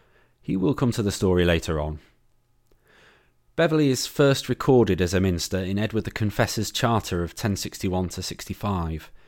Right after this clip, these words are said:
which speaks of Sancta Johannes Minster and minster life. Anyway,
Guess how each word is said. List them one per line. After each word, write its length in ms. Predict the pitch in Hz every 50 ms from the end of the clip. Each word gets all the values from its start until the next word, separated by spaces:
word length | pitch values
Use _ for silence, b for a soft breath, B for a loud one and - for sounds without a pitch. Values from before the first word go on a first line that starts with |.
| b b b b b b b
which 220 | - 107 - -
speaks 420 | - - - 117 107 - - - 113
of 140 | 104 - B B B B
Sancta 460 | B - - - 143 151 131 - - 143
Johannes 640 | 131 127 123 127 117 - 131 135 131 113 - -
Minster 760 | - 113 113 120 131 135 127 110 - - - - 87 87 90 - B B B B B B B B B B B
and 400 | - 98 104 110 110 110 110 - -
minster 540 | 98 101 117 127 131 135 - - - 135 123
life. 580 | 127 127 147 160 113 87 - - - - - - - _ _ _ _ _ _ _ _ _ _ _ _ _ _ _ _ _ _ _ _ _ _ _ _ _ _ _ _ _ _ _ _ _ _ _ _ _ _ - -
Anyway, 240 | 113 101 85 80